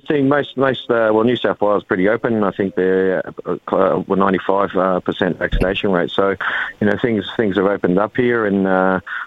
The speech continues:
obviously everyone's just using common sense, and all the, all the other states are slowly, uh, coming to that point as well. So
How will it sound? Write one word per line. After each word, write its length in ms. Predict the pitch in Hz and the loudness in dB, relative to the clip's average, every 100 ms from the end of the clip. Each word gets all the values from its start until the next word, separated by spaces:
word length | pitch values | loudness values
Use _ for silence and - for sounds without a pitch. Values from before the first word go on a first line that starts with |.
| - | -2
obviously 340 | 98 95 95 | 0 0 2
everyone's 260 | 92 95 90 | 2 2 0
just 140 | - | 0
using 240 | 92 92 | 2 2
common 300 | 87 92 90 | 2 0 -2
sense, 340 | - 113 120 - | -4 -6 -6 -4
and 140 | 98 | -4
all 220 | 101 104 | -2 -4
the, 140 | 95 90 | -2 -2
all 120 | 104 | -2
the 120 | 101 | -2
other 140 | 92 87 | -4 -6
states 360 | - 98 95 | -6 -6 -6
are 60 | 87 | -8
slowly, 420 | - 92 95 87 - | -4 -2 -2 -4 -4
uh, 180 | 87 92 | -4 -4
coming 260 | 98 92 87 | -2 -2 -2
to 80 | 87 | -2
that 160 | 90 | -4
point 240 | - 98 92 | -2 -2 0
as 120 | 85 | 0
well. 220 | 101 95 | 0 0
So 380 | - 104 95 95 | 0 2 2 0